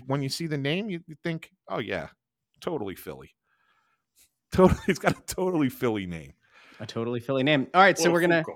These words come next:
Speaker 1: I'll text it. I'll t-, I'll, I'll
Speaker 2: All right,
Speaker 1: text,
Speaker 2: so
Speaker 1: I'll text
Speaker 2: intrepid,
Speaker 1: it to you.
Speaker 2: intrepid
Speaker 1: I will
Speaker 2: viewers
Speaker 1: text
Speaker 2: of
Speaker 1: it
Speaker 2: So
Speaker 1: to
Speaker 2: the
Speaker 1: you.
Speaker 2: Goalie, those of you, the five hundred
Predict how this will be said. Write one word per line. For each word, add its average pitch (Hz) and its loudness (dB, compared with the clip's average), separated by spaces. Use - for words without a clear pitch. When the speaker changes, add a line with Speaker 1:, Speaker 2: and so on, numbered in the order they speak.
Speaker 1:
I'll 135 6
text - 2
it. 135 -2
I'll 151 8
t-, - 2
I'll, 170 8
I'll 180 8
Speaker 2:
All 214 6
right, 233 10
Speaker 1:
text, 214 0
Speaker 2:
so 220 4
Speaker 1:
I'll 202 10
text - 6
Speaker 2:
intrepid, 254 6
Speaker 1:
it 226 -2
to 151 6
you. 120 8
Speaker 2:
intrepid 196 2
Speaker 1:
I 160 8
will 170 10
Speaker 2:
viewers 214 6
Speaker 1:
text 175 4
Speaker 2:
of 151 4
Speaker 1:
it 139 -2
Speaker 2:
So 190 2
Speaker 1:
to 190 6
Speaker 2:
the 170 6
Speaker 1:
you. - 4
Speaker 2:
Goalie, 214 4
those 190 0
of 175 0
you, 175 2
the 156 -2
five 170 2
hundred 170 -4